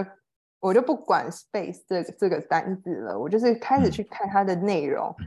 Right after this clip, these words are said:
Speaker 1: 有什么单字是我知道的，
Speaker 2: 嗯。
Speaker 1: 然后我可以怎么样去运用这些单字去把它拼凑出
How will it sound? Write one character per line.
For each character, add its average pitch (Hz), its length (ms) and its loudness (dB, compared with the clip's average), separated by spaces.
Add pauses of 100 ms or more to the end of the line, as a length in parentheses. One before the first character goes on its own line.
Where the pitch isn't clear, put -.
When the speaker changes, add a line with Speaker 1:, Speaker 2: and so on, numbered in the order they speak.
(140)
Speaker 1:
有 214 220 6
什 247 120 0
么 185 140 4
单 196 260 4
字 202 120 -2
是 - 160 -12
我 156 120 2
知 170 220 -6
道 165 260 2
的， - 140 -6
Speaker 2:
嗯。 104 60 -6
Speaker 1:
然 160 120 -6
后 214 100 2
我 185 60 0
可 190 140 -6
以 185 60 0
怎 180 120 -8
么 143 120 -10
样 180 200 -2
去 185 300 -4
运 208 160 2
用 185 160 0
这 180 80 0
些 175 180 -2
单 165 300 -6
字 175 100 -6
去 196 160 -2
把 165 120 0
它 175 200 2 (320)
拼 233 280 2
凑 240 280 0
出 185 480 -4